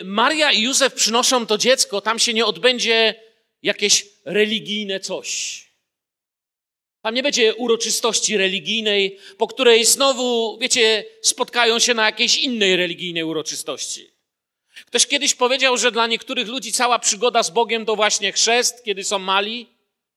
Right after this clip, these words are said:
bierzmowanie czy konfirmacja, kiedy są średni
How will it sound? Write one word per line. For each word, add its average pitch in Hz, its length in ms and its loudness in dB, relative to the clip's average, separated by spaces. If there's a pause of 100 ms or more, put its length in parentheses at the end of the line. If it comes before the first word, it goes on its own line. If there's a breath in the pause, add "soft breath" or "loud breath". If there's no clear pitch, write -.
(1200)
bierzmowanie 226 1040 2 (360)
czy - 140 -6
konfirmacja, 220 720 2
kiedy 196 260 -2
są 185 180 -4
średni 214 680 -4